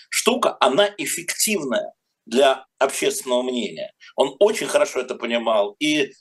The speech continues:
документалку он понимал. И поэтому, когда я искусственно разделяю эффектность и эффективность, это искусственно.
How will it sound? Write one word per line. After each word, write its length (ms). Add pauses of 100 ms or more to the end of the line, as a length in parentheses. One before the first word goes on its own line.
документалку 880
он 140
понимал. 380
И 60
поэтому, 360
когда 380 (220)
я 220
искусственно 640
разделяю 440
эффектность 500
и 40
эффективность, 520
это 160
искусственно. 480